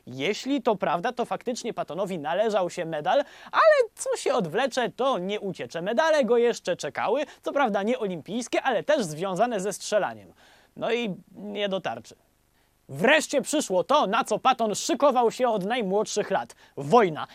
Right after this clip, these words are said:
I to nie jakaś popierdółka, tylko naprawdę spory konflikt, znany dzisiaj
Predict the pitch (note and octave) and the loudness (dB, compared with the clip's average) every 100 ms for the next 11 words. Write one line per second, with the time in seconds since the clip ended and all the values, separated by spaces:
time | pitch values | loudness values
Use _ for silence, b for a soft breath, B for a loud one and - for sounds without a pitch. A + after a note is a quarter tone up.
0 | - A#3+ A3+ D4 F#3+ D#3+ C#3 - A3 G3+ | -8 -2 0 2 2 0 -2 -2 -2 0
1 | E3+ D#3 F#3+ B3 D4 C#4 B3 A#3+ F3 C4+ | -4 0 0 2 0 0 0 2 2 4
2 | A3 F3+ - G#3 E3 B3+ C#4+ C4 F3 E3+ | 2 2 0 -2 0 -2 -2 -4 -4 -2
3 | B3+ C#4 G3+ B3+ A#3+ | -2 -2 -2 -2 -4